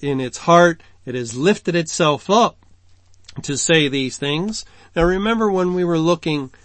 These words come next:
uh, a few studies back in Ezekiel twenty-eight at Tyre or Tyrus, and we read there in Ezekiel chapter twenty-eight, and we saw, first of all,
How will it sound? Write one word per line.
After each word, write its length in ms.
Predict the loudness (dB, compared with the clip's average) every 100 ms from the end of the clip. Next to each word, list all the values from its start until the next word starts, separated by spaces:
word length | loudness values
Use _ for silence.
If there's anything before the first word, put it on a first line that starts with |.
| -20 -20 -20 -12 -4
uh, 260 | -2 -2
a 60 | -4
few 240 | -6 -6
studies 580 | -6 0 0 0 -4 -6
back 640 | -2 0 0 -2 -10 -20 -20 _ -8
in 140 | -4
Ezekiel 500 | -2 -2 -4 -2 -4
twenty-eight 720 | -4 -4 -2 0 0 0 -2 -8 -20 -20 -20 -20 -20 -20 -20 -20 -20 -6
at 320 | -2 -2 -4 -16
Tyre 680 | -2 0 2 0 -2 -4 -6 -6
or 160 | -4 -4
Tyrus, 760 | 0 2 2 0 -2 -6 -10 -14 -20 -20 -20 -20 -4
and 520 | 2 4 2 0 -4 -12 -10
we 240 | -6 -6
read 320 | -2 0 0 0
there 280 | 0 0
in 80 | 0
Ezekiel 500 | -2 -4 -4 -2 -2
chapter 440 | 0 -2 -2 -4 -4
twenty-eight, 680 | 0 0 2 0 -2 -2 -2
and 240 | -2 -2
we 100 | -4
saw, 540 | -4 -2 0 2 0 -6 _ _ _
first 440 | 0 0 0 -2
of 140 | 0
all, 400 | 2 2 2 -2